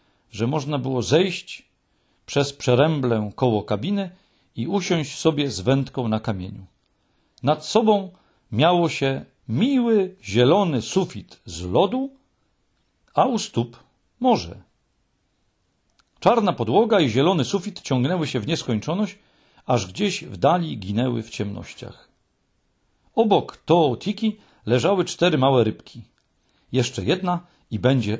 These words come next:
zupa rybna. Nagle Totiki posłyszała niecierpliwe kroki na pomoście. Na górze Muminek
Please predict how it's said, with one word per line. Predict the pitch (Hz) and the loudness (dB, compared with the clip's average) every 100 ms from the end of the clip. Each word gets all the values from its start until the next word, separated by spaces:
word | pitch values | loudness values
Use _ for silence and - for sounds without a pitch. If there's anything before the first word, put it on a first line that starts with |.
| - | -8
zupa | - 143 127 95 | -2 -2 0 -4
rybna. | 95 - - - _ _ _ _ _ _ _ _ _ _ _ | -6 -10 -16 -18 _ _ _ _ _ _ _ _ _ _ _
Nagle | 131 202 220 202 | 0 2 0 -2
Totiki | 220 - 160 190 175 _ _ | -4 -6 -8 -8 -10 _ _
posłyszała | 135 - 117 - 196 170 165 | -2 -2 0 2 4 2 2
niecierpliwe | 120 131 127 - 170 156 143 | -2 0 -2 -4 -4 -4 -4
kroki | - 120 - 113 | -2 -2 -2 -8
na | 107 | -8
pomoście. | 113 110 107 - - _ _ _ _ _ _ _ | -8 -12 -16 -20 -20 _ _ _ _ _ _ _
Na | 117 | -2
górze | 110 220 185 170 117 | 0 0 0 -2 2
Muminek | 131 208 240 220 - | 2 4 2 -2 -8